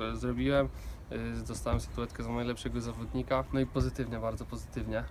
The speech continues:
E, mój ten, moje podanie do grupy Silver to były te zawody. Także mój plan wyszedł w stu procentach. Jeden start mi wyszedł, no ale sobie nadrobiłem na dystansie. E, tor był twardy.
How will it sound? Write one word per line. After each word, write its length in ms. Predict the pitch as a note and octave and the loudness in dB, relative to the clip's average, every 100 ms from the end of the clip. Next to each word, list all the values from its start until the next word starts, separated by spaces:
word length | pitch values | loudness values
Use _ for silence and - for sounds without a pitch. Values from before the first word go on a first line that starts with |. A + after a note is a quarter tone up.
| - - | -6 -6
E, 140 | A2+ A#2 | -2 0
mój 360 | A#2 A#2+ A#2+ | 2 2 0
ten, 280 | - G#2+ A2+ - - - - - | 4 4 4 -4 -4 0 0 2
moje 180 | B2 A#2 | 0 2
podanie 420 | - A#2+ A#2 A2 | 2 4 4 2
do 100 | A2 | -2
grupy 260 | A2+ A#2+ - | -2 -4 -4
Silver 380 | A#2 G#2 G#2 | -2 0 -2
to 120 | - A2 | -2 -4
były 180 | G#2 | -4
te 120 | G2+ G#2 | -4 -4
zawody. 420 | G#2 G2+ G2+ B2+ - | -2 -2 -2 -4 -6
Także 220 | A#2+ A#2+ | -6 -2
mój 180 | A#2 A2 | -2 0
plan 260 | A2+ A2 | 0 0
wyszedł 280 | A#2 A2+ A2 | 0 -4 -6
w 60 | - | -6
stu 260 | - C3 | -2 0
procentach. 540 | A#2 A#2 - G#2+ A2 C3+ C#3+ | 0 -2 0 0 -2 -4 -2
Jeden 200 | C3 B2 | 0 0
start 260 | A#2 A#2 | -2 -2
mi 140 | A2+ G#2+ | -2 -4
wyszedł, 300 | A2 A2 A2+ | -4 -2 0
no 40 | |
ale 100 | A2 | 0
sobie 180 | A2+ A2 | -2 -2
nadrobiłem 380 | G#2+ A2 A2+ A2 | -2 -2 0 -2
na 80 | |
dystansie. 500 | G#2+ G#2 G#2+ G#2+ B2+ - - - - - - - | -2 -2 -2 0 -2 -4 -8 -12 -10 -10 -8 -4
E, 220 | B2 B2 - | 0 0 4
tor 160 | C#3 | 4
był 180 | B2+ B2+ | 6 2
twardy. 580 | - C3 C3 C3+ C#3 | 2 2 4 4 0